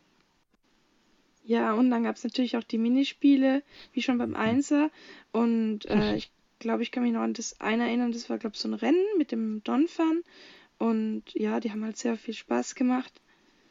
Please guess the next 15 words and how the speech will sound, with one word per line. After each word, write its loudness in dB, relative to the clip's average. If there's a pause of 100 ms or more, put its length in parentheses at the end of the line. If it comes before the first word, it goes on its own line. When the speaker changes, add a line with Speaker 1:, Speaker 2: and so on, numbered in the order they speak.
(560)
Speaker 3:
Ja, -14
aber 0
so -4
Minispiele 0
waren 2
in -2
der 0
Zeit -2
ja 0
auf -2
dem -12
Nintendo -4
vierundsechzig -2
allein 4
durch 0